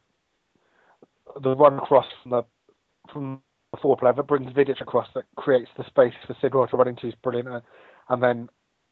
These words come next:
the ball from Lewis Holtby is just right on the money. Just, just made it so easy for Sidwell. He just gets a good connection and it ends up being a, a great goal. And then from then on, you're thinking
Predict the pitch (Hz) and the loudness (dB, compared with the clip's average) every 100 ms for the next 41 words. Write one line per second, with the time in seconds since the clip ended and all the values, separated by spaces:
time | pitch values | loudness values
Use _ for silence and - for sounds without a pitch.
0 | _ _ _ _ 135 120 151 139 123 - | _ _ _ _ -14 2 6 6 2 2
1 | 135 120 123 _ _ _ _ 147 139 123 | 2 2 -6 _ _ _ _ -6 -4 0
2 | 135 117 117 - - _ _ _ _ _ | 2 2 -4 -14 -16 _ _ _ _ _
3 | _ _ _ 143 131 120 117 113 113 107 | _ _ _ 2 2 2 -2 -6 -8 -10
4 | 107 - _ _ _ _ _ _ _ _ | -16 -20 _ _ _ _ _ _ _ _
5 | _ - - _ _ _ _ _ 135 120 | _ -20 -20 _ _ _ _ _ -16 -16
6 | _ 147 135 156 127 135 151 131 135 123 | _ -10 -2 0 0 0 2 4 2 -4
7 | 117 - - 123 120 117 117 131 - 135 | -10 -12 -8 0 2 2 -2 -8 -6 -6
8 | 127 135 - 123 123 - 117 117 110 - | -6 -6 -4 -6 -6 -10 -14 -14 -16 -20
9 | - 127 123 110 113 117 117 - 160 - | -10 -6 -6 -6 -4 -4 -4 -8 -6 2
10 | 123 110 127 117 110 117 123 120 120 _ | 2 2 2 2 0 -6 -8 -10 -18 _
11 | - _ _ 156 143 147 139 123 120 117 | -20 _ _ -2 2 4 4 2 -2 -6
12 | 123 117 127 117 | -8 -4 -6 -6